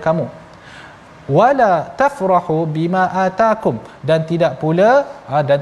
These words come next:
tidak pula kamu terlalu gembira dengan apa yang diberikannya kepadamu. Jadi, bila mana tuan-tuan, kita tahu bahawa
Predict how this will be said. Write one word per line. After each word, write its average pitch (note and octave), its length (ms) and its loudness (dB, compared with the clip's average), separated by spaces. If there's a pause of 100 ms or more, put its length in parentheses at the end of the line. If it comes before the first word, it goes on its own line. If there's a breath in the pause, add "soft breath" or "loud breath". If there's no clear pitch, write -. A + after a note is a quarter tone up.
tidak D#3+ 240 2
pula E3 220 -2
kamu E3+ 160 0 (120)
terlalu D3+ 300 0 (100)
gembira D#3 420 2
dengan C#3+ 160 -4 (120)
apa - 140 -4 (100)
yang C#3 160 -2
diberikannya C#3 760 -2
kepadamu. A2+ 520 -2 (540 loud breath)
Jadi, F#3+ 180 2 (500 loud breath)
bila A#3+ 280 4
mana G3+ 220 2
tuan-tuan, D3 380 0 (180)
kita F3 220 0 (140)
tahu D#3+ 220 0 (460 loud breath)
bahawa F#3 220 4